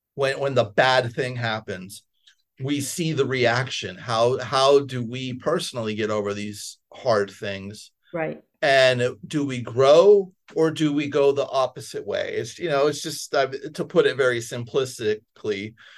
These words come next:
Speaker 1: somebody could have come out of a heavy addiction and get out alive. And then do they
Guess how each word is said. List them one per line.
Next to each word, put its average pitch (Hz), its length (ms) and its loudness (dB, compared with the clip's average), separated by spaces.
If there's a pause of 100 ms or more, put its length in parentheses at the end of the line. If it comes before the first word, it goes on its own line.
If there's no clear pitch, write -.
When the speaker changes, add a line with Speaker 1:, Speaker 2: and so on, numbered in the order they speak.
(160)
Speaker 1:
somebody 131 560 0
could 117 160 -4
have 110 320 -2
come 120 240 -8
out 117 140 0
of 107 80 -6
a 110 80 -4
heavy 113 320 -2
addiction 104 640 -6
and 117 260 -8
get 139 160 4
out 127 200 4
alive. 117 600 -4 (460)
And 139 200 0
then 127 540 2 (420)
do 143 280 -2
they 131 540 0